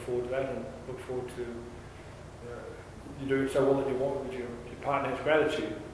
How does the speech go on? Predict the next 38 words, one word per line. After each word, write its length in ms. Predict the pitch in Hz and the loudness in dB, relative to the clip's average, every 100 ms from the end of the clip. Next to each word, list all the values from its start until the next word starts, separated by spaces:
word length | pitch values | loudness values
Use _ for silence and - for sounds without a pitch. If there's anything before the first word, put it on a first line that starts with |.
| - | -10
uh, 120 | - - - - | -10 -10 -10 -8
for 120 | 123 107 | -6 -4
the, 120 | 117 123 | -6 -8
the 320 | - - - 127 | -10 -12 -10 -8
time 160 | 110 110 | -6 -6
you 60 | |
spent 200 | - 120 | -6 -6
with 120 | 120 120 | -6 -8
them 120 | 113 | -8
in 80 | 113 | -6
that 60 | |
strange 340 | - - 117 110 | -8 -6 -6 -4
accident 380 | 107 - 117 110 | -4 -4 -6 -6
man 260 | - 110 - | -6 -8 -8
out 80 | - | -10
of 120 | - | -10
Australia. 340 | - - - - - - - - - - - - - - - - - - - - | -10 -10 -10 -12 -12 -14 -14 -14 -12 -12 -14 -14 -14 -14 -14 -14 -14 -14 -14 0
So 40 | 127 127 - | 4 4 2
big 180 | 139 139 | 4 6
effort 320 | 131 - - | 6 2 -4
to 60 | - | -4
be 120 | 123 | -2
here, 160 | 120 117 | 0 -2
appreciate 380 | 113 123 117 123 | -2 -6 -6 -6
it. 140 | 117 - - - - - - 127 | -8 -10 -14 -14 -16 -16 -14 -12
And 100 | 123 123 - - - - - - | -10 -12 -12 -14 -10 -10 -10 -10
the, 320 | 131 123 120 120 | -4 -4 -2 -4
at 80 | |
the 80 | 120 | -2
moment, 360 | 135 151 123 117 | 0 2 0 0
the 60 | |
Europeans 380 | 120 117 131 120 | -2 0 -2 -2
having 160 | 117 110 | -4 -4
to 60 | |
get 100 | 113 | -6
up 120 | 113 - | -6 -8
some 140 | 113 | -8
pretty 200 | 127 117 | -8 -8